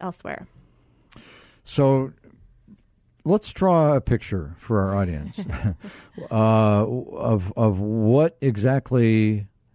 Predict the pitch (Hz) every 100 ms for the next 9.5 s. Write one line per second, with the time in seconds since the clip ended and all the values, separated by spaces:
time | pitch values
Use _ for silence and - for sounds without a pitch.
0 | - - 107 110 120 98 107 104 110 95
1 | 107 113 107 113 110 101 - 107 104 104
2 | 104 107 - _ - 117 117 113 - -
3 | 113 135 - - _ _ _ 277 98 98
4 | 92 92 92 98 - - 92 110 117 113
5 | 104 101 101 98 98 101 - 98 - 120
6 | 113 - - - - 107 - 113 113 123
7 | 110 - - - 107 117 117 104 98 113
8 | 110 107 107 127 110 - - 143 147 -
9 | - 107 104 107 104